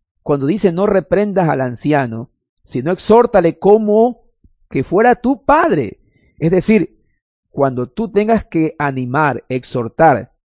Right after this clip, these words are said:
a alguien que es mayor que ti, ¿cómo tienes que hacerlo? Igual como que fuera tu padre o como que fuera tu madre. En este, en esta, en esta escritura, en esta parte, no está hablando de lo, de los pastores,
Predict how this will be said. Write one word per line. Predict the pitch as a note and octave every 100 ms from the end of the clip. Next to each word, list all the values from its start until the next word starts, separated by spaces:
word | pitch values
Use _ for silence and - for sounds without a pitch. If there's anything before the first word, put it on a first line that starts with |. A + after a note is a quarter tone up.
| _
a | - A2 C#3
alguien | G#3+ G3 G#3 G#3+ - _
que | - A#2 C#3+
es | G3 -
mayor | D3 C#3+ C3 A#2 C#3+ G#3+
que | - G#3
ti, | - B2+ F3+ _ _
¿cómo | B3 C4+ A#3
tienes | F#3+ F3
que | -
hacerlo? | C#3+ C3 A2+ F2+ _ _ _ _ _ _ _ _ _
Igual | B2+ B2 A#2 F3 G#3
como | G3+ F3 D#3
que | B2
fuera | - E3 E3+
tu | - A#3 D4 - _ _ _ _ _
padre | - F3+ G3 F3 F3+ -
o | C3
como | B2+ A#2
que | A#2
fuera | G#2+ D3 D3
tu | - A3+ C4+ - _ _ _
madre. | A#2 A2 C3 B2 F2+ -
En |
este, | C3 - B2+
en | B2+
esta, | - -
en | B2
esta | C#3 -
escritura, | D#3+ C#3+ D#3 F3 D3+ D3+ _ -
en | B2
esta | C3+ C#3
parte, | D#3 D#3 D3
no | C#3+
está | D3+
hablando | D3 D3 D#3 D#3
de | C3+
lo, | A#2+ G#2+
de | C3
los | C3
pastores, | - A#2 A#3 F#3+ G#2+